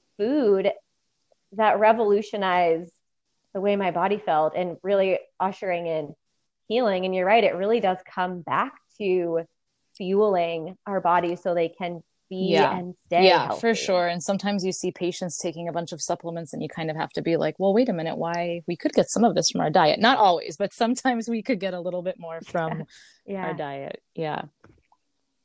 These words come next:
Speaker 1: Yeah. Yeah. And as you know, there are also just folks like myself who, I mean, if, if there is a human who's gonna
Speaker 2: <laughs>
Speaker 1: react negatively
Speaker 2: This
Speaker 1: to
Speaker 2: is
Speaker 1: a
Speaker 2: true.
Speaker 1: supplement, it's me. <laughs>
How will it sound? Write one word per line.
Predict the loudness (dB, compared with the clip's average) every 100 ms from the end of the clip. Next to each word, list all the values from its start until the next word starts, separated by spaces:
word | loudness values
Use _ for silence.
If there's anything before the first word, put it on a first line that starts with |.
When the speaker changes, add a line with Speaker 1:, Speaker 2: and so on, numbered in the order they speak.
| _ -20 _ _ _ _ _ _ _ _ -20 -20 _ _
Speaker 1:
Yeah. | -10 -6 -6 -6 _ _ _ _ _
Yeah. | 2 4
And | 6
as | 4
you | 4
know, | 4 6
there | 6 6
are | 6
also | 6 4 2 4
just | 2 -2 _ _ _ _ _ 2
folks | 2 6
like | 4 4
myself | 2 4 6 8 8 2 -2
who, | 4 6 6 4 0 -6 _ _ _ _ _ _ _ -2
I | 2
mean, | 4 2 0 2
if, | 2 2 -2 4
if | 4 4 -14 0
there | 6 8
is | 8 4
a |
human | 0 0 2 2
who's | 2 0
gonna | 6 6 8
Speaker 2:
<laughs> |
Speaker 1:
react | 6 8 6 6
negatively | 2 4 6 4 4 2
Speaker 2:
This |
Speaker 1:
to | 2
Speaker 2:
is | 2
Speaker 1:
a | 2 6
Speaker 2:
true. | 6
Speaker 1:
supplement, | 8 8 8 6 4
it's | 0 0
me. | 0 0 0
<laughs> | 4